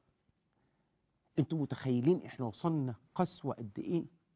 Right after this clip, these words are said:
في حين ان النبي صلى الله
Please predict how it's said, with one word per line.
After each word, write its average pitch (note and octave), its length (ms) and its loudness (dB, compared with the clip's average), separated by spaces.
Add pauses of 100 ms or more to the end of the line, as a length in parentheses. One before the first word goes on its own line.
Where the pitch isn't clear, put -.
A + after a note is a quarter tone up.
(800)
في - 160 -4
حين F#3+ 280 2
ان D3 160 4
النبي C#3 420 2
صلى A#2+ 320 -4
الله B2 300 4